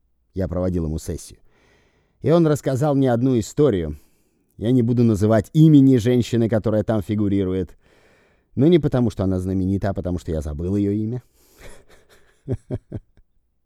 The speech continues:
Но эта женщина была, вне всякого сомнения,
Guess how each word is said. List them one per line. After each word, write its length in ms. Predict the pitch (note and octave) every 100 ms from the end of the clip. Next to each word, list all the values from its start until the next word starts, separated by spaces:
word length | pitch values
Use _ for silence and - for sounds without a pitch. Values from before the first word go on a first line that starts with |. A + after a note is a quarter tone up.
| _ _ _ _ _ _ _ _ _ _ _ _ _ _ _ _ _ _ _ _ _ _ _ _
Но 260 | - E3 G#3+
эта 240 | F#3 E3
женщина 480 | B2+ D3 C#3+ C#3+ C3
была, 360 | G#2 G#2+ C3+ C#3+ - _ _ _ _ _ _ _ _ _ -
вне 300 | F2 B2+ C3+
всякого 760 | - - C#3+ A2+ - D#2+ C2
сомнения, 920 | - C#2+ D#2 F#2 G2+ E2 C2 G1+ G1+